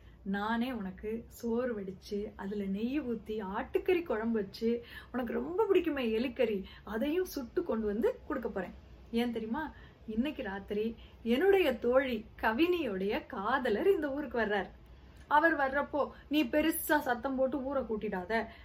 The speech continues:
நான் கொடுக்குற சாப்பாட்டை சாப்பிட்டுட்டு சமத்தா படுத்து தூங்கிடுவியாம், சரியா?" அப்படின்னு கூகை கிட்ட கேக்குற மாதிரி நற்றிணையில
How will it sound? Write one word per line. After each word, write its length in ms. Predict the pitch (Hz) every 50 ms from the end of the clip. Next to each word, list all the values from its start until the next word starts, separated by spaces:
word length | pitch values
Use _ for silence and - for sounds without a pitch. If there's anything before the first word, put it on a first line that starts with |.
| - -
நான் 200 | 214 208 208 190
கொடுக்குற 300 | - 247 233 - 233 214
சாப்பாட்டை 520 | 202 - 214 208 196 - 214 202 196 196 -
சாப்பிட்டுட்டு 460 | 226 202 202 - 240 233 226 339 330 - - - - - -
சமத்தா 440 | 330 320 330 330 - - - 381
படுத்து 320 | 392 320 302 - - 480 466 403
தூங்கிடுவியாம், 460 | 370 320 277 269 233 233 220 190 - - - - -
சரியா?" 520 | - - 320 302 302 339 480 523 - 226 - - - - - - - - - - -
அப்படின்னு 540 | 247 226 - 226 214 208 202 240 311 403 - - - - - - - - -
கூகை 280 | 381 415 415 381 330
கிட்ட 220 | 240 220 202 - 214
கேக்குற 420 | 208 214 220 220 - 208 202 185
மாதிரி 380 | 190 180 180 190 - 311 415 403 - - - - - - - - - -
நற்றிணையில 640 | 247 262 262 262 - 320 285 233 196 196 202 -